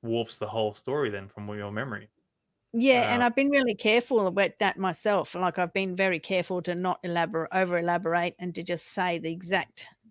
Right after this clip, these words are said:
Speaker 2: things that happened, you know? So,
Speaker 1: Yeah.
Speaker 2: And I don't, I, I'm not really sure whether hypnotherapy works anyway, uh,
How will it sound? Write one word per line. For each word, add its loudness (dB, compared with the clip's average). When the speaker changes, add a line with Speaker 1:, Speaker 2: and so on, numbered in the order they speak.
Speaker 2:
things -8
that -4
happened, -8
you -8
know? -6
So, -8
Speaker 1:
Yeah. -2
Speaker 2:
And 4
I 8
don't, 2
I, -8
I'm 0
not 2
really 6
sure 4
whether 4
hypnotherapy -2
works 0
anyway, -2
uh, -2